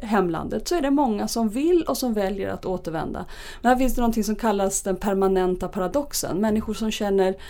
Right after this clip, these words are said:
som har ett tryggt tillstånd, som har ett permanent uppehållstillstånd, de vågar i större utsträckning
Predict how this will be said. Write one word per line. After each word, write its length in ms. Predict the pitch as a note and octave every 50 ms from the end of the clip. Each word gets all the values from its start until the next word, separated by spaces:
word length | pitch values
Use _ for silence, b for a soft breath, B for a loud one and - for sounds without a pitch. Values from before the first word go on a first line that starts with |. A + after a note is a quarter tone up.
| B B B B
som 180 | B - A3+ G#3
har 120 | A3 A3
ett 240 | A#3 A#3 - - -
tryggt 360 | - - D#4+ D4+ - - -
tillstånd, 520 | - - A3 - D3+ - - C#3 F2 - E3+
som 120 | - F#3+
har 80 | F#3+ G3
ett 80 | G3
permanent 560 | - A3+ A3 A3+ A3+ A#3+ C#4 D#4+ D4+ C4+ - A3
uppehållstillstånd, 680 | G#3 - - D3+ D#3 - - - - - - - E3+ B B B B B B B B B - - - - - - -
de 400 | A3+ A#3 B3+ C4+ C#4+ C#4 B3+ - - - - -
vågar 760 | - G3+ A3 C#4+ C#4+ A#3+ G#3 F#3+ G3 G3+ A#3+ E4+ D#4+ B3+ G#3
i 80 | G3+
större 400 | G#3 - - - D#4 F4 D#4+ D#4+
utsträckning 800 | B3 G3 - - - F3+ D3+ - - - - E3 D#3+ E3 F#3